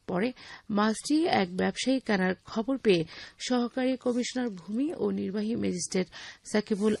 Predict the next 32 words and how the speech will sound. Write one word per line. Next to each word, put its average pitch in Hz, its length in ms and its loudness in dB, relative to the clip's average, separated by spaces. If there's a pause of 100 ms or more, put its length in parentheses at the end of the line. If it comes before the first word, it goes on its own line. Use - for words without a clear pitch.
আলমের 175 340 2
নেতৃত্বে 240 560 0
ভ্রাম্যমাণ 190 500 -2
আদালত 165 460 2
পরিচালনা 170 440 0
কর-, 170 240 -2 (240)
করে 214 200 0
তাকে 170 360 0 (400)
চল্লিশ 247 360 2
হাজার 190 280 0
টাকা 160 260 -4 (140)
জরিমানা 208 420 2
করা 165 220 -6
হয়। 160 260 -2 (1200)
কুতুবদিয়া 294 520 4
বন 254 300 6
বিভাগের 240 580 4
রেঞ্জ 214 300 4
কর্মকর্তা 226 580 2
আব্দুর 190 400 2 (160)
রাজ্জাক 185 460 2
বলেন, 180 360 2 (400)
"হাঙ্গর 247 460 2
নিধন 254 480 4
বা 233 180 4
আহরণ 214 320 0
করা 214 280 0
অপরাধ। 160 380 -2 (360)
এটি 214 180 2
যাতে 190 320 2
আর 185 180 0
ব্যবহার 185 440 0